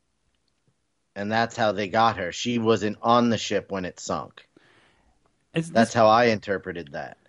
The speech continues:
Speaker 2: And this might be, like, a personal thing, but I don't feel like Missandei is a big enough character, an important enough character for this to matter. Like, why do they, yeah, why did they kidnap her? Like, wh-, whatever.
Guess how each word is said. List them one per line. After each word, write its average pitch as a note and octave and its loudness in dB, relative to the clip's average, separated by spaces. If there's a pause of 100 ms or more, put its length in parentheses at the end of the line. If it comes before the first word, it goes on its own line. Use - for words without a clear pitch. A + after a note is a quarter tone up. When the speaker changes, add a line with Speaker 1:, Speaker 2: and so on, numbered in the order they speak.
(140)
Speaker 2:
And G3 2
this A#3 4
might B3+ 8
be, G#3+ 8
like, F#3+ 4
a C#3 0
personal F#3 2
thing, D3 -2
but D3 4
I G#3 2
don't C4 4
feel A3+ 2
like G3+ 4
Missandei E3+ 2
is B2+ 0
a C3+ 0
big C3+ -2
enough C3+ 0
character, C#3+ -2
an A2+ -2
important C3+ -2
enough B2 -4
character A#2+ -4
for B2 -10
this A2+ -6
to A#2 -8
matter. G#2+ -8 (400)
Like, F3+ 2
why E3+ 8
do A#3 6
they, A3 6
yeah, G3+ 6
why D3+ 6
did E3+ 4
they E3+ 2
kidnap D#3 -2
her? D#3 2
Like, A#2 -8
wh-, B2 -10 (520)
whatever. E3+ 6